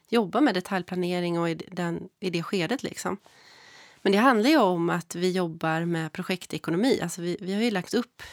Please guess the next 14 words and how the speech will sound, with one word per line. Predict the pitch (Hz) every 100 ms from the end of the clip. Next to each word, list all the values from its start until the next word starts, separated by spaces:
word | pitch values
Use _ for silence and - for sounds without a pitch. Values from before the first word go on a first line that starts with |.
| -
organiseringen | 208 190 175 165 - 262 202 147 - 180 - -
på | 185
det | 160
sättet | - - - -
att, | - - - - - - _ _ -
att | 175
kommunen | - 180 226 240 220 220 214 - _ _ _ _ _ _
exploaterar | 202 - 196 - 220
sin | 202 170
mark | 185 220 156 160
och | 175
säljer | - 175 165
den | 160 160
vidare | 170 151 - 135 185